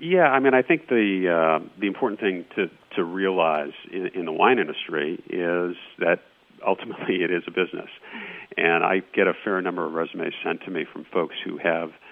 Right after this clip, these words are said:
uh, ha-, have been involved with wine on a hobby, uh, level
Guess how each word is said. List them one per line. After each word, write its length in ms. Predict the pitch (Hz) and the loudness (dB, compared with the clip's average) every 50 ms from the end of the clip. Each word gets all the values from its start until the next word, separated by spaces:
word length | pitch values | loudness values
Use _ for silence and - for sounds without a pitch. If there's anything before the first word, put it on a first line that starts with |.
| - - - - - - - - - | -20 -20 -20 -20 -20 -20 -18 -12 -8
uh, 400 | 92 85 78 76 76 - - - - - _ _ _ _ _ _ - - | -4 -2 -2 0 0 -2 -2 -4 -6 -10 _ _ _ _ _ _ -18 -16
ha-, 240 | - - - - - - | -12 -10 -10 -10 -10 -10
have 300 | - - - 98 85 80 - - - | -8 -2 0 0 0 0 -4 -4 -2
been 120 | 120 104 | 0 0
involved 420 | 101 90 95 104 107 113 110 104 104 | 2 2 4 6 6 6 6 4 2
with 160 | 98 92 85 | -4 -4 -2
wine 400 | 82 85 85 85 85 85 82 87 - | -2 0 2 4 4 2 2 0 -2
on 180 | - 76 78 78 | -2 -2 0 0
a 140 | 78 76 76 73 | 0 -2 -2 -4
hobby, 540 | - - - 101 98 85 87 82 78 71 - _ _ - - | -6 -4 0 0 2 2 2 -2 -2 -4 -8 _ _ -8 -6
uh, 520 | - 78 78 78 78 73 - 78 82 82 - - - | -4 -4 -2 -4 -4 -4 -4 -4 -6 -6 -8 -12 -14
level 500 | - 85 82 80 78 - - - - | -8 0 0 0 2 0 -2 -6 -6